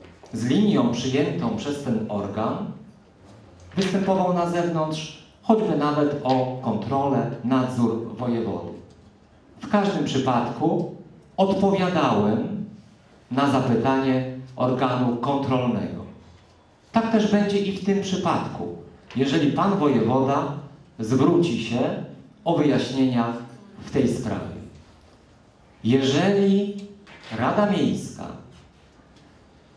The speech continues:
jeżeli jej ciała statutowe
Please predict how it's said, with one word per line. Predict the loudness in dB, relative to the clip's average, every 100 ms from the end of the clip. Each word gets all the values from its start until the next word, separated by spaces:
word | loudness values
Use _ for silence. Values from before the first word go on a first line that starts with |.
| 0
jeżeli | 2 4 2 4 4 2
jej | -2 -2 -2 -4 -8 -4
ciała | 0 0 0
statutowe | -2 -4 0 2 2 0 0 -4